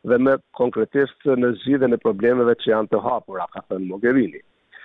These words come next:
Përfaqësuesja e lartë e B E-s ka shtuar se një prej elementeve të rëndësishme të dialogut të mbrëmshëm ishte perspektiva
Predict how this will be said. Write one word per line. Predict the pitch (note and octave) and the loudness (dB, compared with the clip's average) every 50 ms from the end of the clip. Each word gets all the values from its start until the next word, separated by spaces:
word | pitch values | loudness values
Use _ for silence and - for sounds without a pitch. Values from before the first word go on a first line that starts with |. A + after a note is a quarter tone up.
| - - _ - | -20 -20 _ -4
Përfaqësuesja | C3 A#2 C#3+ A#2+ - - C3+ C3 - - C3 A#2 A#2 | -4 -2 -2 -4 -4 -2 -2 -2 0 2 2 2 2
e | A#2 | 2
lartë | C#3 D3 D#3 D3 - _ C3+ A#2+ | 0 0 -2 -4 -6 _ -6 -6
e | G2+ | -4
B | G2+ A2+ A2 | -2 0 0
E-s | A#2+ C#3+ D3 - - | 2 2 0 -2 -4
ka | - - - | -6 -6 -6
shtuar | - - C#3+ C#3 D#3 - - - | -6 -8 -4 -2 0 0 0 0
se | - D#3 C#3+ C3+ - - - _ - C3 | 0 -2 -2 -2 -4 -12 -18 _ 0 0
një | C#3 C#3+ - | 0 0 2
prej | C#3 C3+ C3 | 2 2 2
elementeve | B2 B2+ B2+ C3 C#3+ D3 C#3 C#3+ B2+ A#2+ - | 4 2 2 2 2 2 2 2 0 2 0
të | - A2 | 2 0
rëndësishme | A2+ A2 - - - E3+ D#3+ C#3+ - - A#2 A2 G#2 | 0 0 0 -2 0 0 0 0 0 0 0 0 2
të | - A2 F#2+ | 2 0 2
dialogut | G2+ G#2+ G#2+ G2+ G2+ A#2 C3+ C#3+ B2+ B2+ - - A#2+ | 2 2 2 2 2 2 2 2 0 -2 0 0 -2
të | A2 | 0
mbrëmshëm | G2 A#2 C3+ D3 C3 - - D3+ C#3 C3 - | 2 2 2 2 2 0 0 -2 -2 -2 -2
ishte | - C3+ C3+ - - - B2+ | 0 -2 -2 0 0 0 0
perspektiva | A2+ C3 B2 - - B2 - - C3+ C3+ B2+ B2+ B2+ B2+ | 0 -2 -6 -2 -2 -2 -2 2 2 2 2 4 2 0